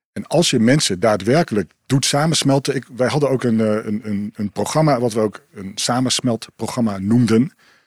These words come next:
Want als je mensen van twee bloedgroepen bij elkaar brengt, dan helpen natuurlijk duidelijke kaders en richtlijnen. Maar als ze eenmaal met elkaar moeten gaan werken, dan helpt vooral gelijkwaardigheid, dialoog, verdiepen in, oké, wat,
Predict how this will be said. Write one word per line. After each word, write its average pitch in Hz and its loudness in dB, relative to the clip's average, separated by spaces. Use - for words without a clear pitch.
Want 113 0
als 123 2
je 127 0
mensen 135 4
van 117 0
twee 151 2
bloedgroepen 120 0
bij 113 2
elkaar 117 2
brengt, 104 -2
dan 113 -2
helpen 160 2
natuurlijk 117 2
duidelijke 123 4
kaders 127 0
en 104 -2
richtlijnen. 107 -2
Maar 127 -6
als 147 -2
ze 143 -2
eenmaal 160 4
met 107 -2
elkaar 101 -4
moeten 113 -2
gaan 95 -6
werken, 139 0
dan 131 0
helpt 127 -2
vooral 131 2
gelijkwaardigheid, 92 -2
dialoog, 104 0
verdiepen 135 -4
in, 113 2
oké, 107 -2
wat, 131 -2